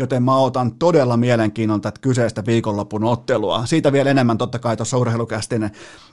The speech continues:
ää, viikon viimeisessä jaksossa. Seuraava kysymys. Miten kommentoit tuota Puhtimäen agenttina, että hän meni ensitöikseen Tampereella huukkiin syömään,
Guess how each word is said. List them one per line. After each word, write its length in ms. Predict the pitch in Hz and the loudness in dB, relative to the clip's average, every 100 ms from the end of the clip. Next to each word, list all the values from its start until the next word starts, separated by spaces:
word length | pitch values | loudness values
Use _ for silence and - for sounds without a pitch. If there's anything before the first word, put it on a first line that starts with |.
| - | -4
ää, 180 | 123 117 | 0 2
viikon 420 | 135 120 120 110 | 2 4 2 4
viimeisessä 560 | 135 123 110 110 - 104 | 4 4 2 -2 -6 -2
jaksossa. 560 | 117 113 135 - - - - _ _ _ _ - | -2 -2 -6 -6 -8 -10 -16 _ _ _ _ -4
Seuraava 440 | 175 175 147 - | 4 4 4 2
kysymys. 540 | - 202 190 170 - - _ _ _ _ _ _ _ _ _ _ _ _ _ _ _ _ 151 | 0 2 2 2 -2 -10 _ _ _ _ _ _ _ _ _ _ _ _ _ _ _ _ -6
Miten 300 | 202 277 214 | 0 2 2
kommentoit 560 | 196 180 170 151 139 | 4 4 4 4 2
tuota 240 | 143 160 143 | 0 0 0
Puhtimäen 560 | 160 175 143 143 131 | 0 0 2 2 4
agenttina, 600 | 135 147 151 123 135 127 | 2 4 2 2 0 2
että 180 | 120 131 | 0 0
hän 160 | 127 135 | 2 4
meni 240 | 131 139 | 4 4
ensitöikseen 640 | 170 170 151 135 - 127 | 4 2 0 0 2 0
Tampereella 520 | 123 160 147 127 120 113 | 2 2 2 0 0 0
huukkiin 480 | 202 240 - 151 123 | 0 0 0 0 2
syömään, 560 | 143 156 131 127 117 | 4 6 6 6 4